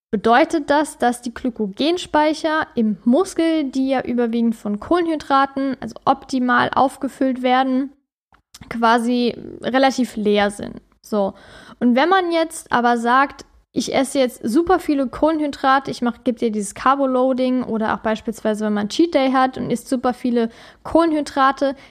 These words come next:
dann werden davon erstmal die Glykogenspeicher aufgefüllt in der Muskulatur. Das heißt, das Ganze wird nicht direkt in Fett umgewandelt oder so,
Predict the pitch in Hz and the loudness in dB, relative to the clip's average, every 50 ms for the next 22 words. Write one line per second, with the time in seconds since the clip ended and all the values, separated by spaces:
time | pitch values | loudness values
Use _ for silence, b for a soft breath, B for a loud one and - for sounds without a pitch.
0 | B B - 247 233 240 226 214 240 247 269 294 285 311 285 247 - 233 226 240 | B B -2 0 2 2 2 2 2 2 2 2 0 -2 -2 -2 0 2 2 2
1 | 254 - - 285 277 - - - 233 233 247 240 - - 240 226 226 240 247 240 | 2 0 -2 -4 -4 -4 -4 -4 -2 -2 -2 -2 -2 -4 -2 0 0 0 0 0
2 | 240 226 - - 247 233 233 254 240 214 - 220 220 240 240 - - - 226 226 | -2 -2 -4 -4 -4 -2 0 -2 -2 -2 0 2 2 2 0 -2 -4 -2 -2 -2
3 | 220 - 254 - - _ - 233 233 214 - - 208 - - - 104 - - - | -2 -2 -4 -6 -2 _ 2 2 2 2 0 -6 -6 -6 -6 -8 -8 -8 -10 -14
4 | - _ _ _ _ _ _ _ - 226 226 233 233 233 233 226 - 262 254 240 | -20 _ _ _ _ _ _ _ 0 2 2 2 2 2 0 0 -2 -2 0 0
5 | 233 233 - - 226 196 - 208 214 208 - - 247 269 277 - - 247 - - | 0 -2 -4 -4 -2 -2 -2 -2 -4 -6 0 2 2 2 2 0 -2 -4 -2 0
6 | - 240 254 254 - 240 226 226 240 226 - 240 214 214 208 - 220 202 - - | 0 0 2 0 -2 -2 0 0 0 0 0 -2 -4 -4 -4 -6 -12 -8 -2 -2
7 | 359 370 - 320 339 339 320 294 294 294 294 294 269 269 262 254 254 254 254 262 | 0 0 0 -2 0 0 2 2 2 2 2 0 0 0 0 0 0 0 2 0
8 | 269 | 0